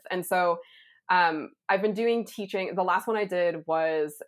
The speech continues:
a, it's, it was called Nourished, and it was an online workshop, essentially talking all about the different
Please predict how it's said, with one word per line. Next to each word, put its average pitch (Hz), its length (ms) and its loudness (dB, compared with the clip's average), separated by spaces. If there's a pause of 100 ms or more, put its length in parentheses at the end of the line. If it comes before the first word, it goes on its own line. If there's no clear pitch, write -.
a, 160 200 -2
it's, - 180 -4
it 165 120 -6
was 160 120 -10
called 175 200 -2
Nourished, 156 680 -4
and 151 460 -2
it 151 120 -4
was 160 180 -4
an 156 80 -6
online 165 720 -4
workshop, 156 520 -2 (120)
essentially 220 680 0
talking 170 320 -4
all 156 140 2
about 156 220 -2
the 170 60 -10
different 156 300 -10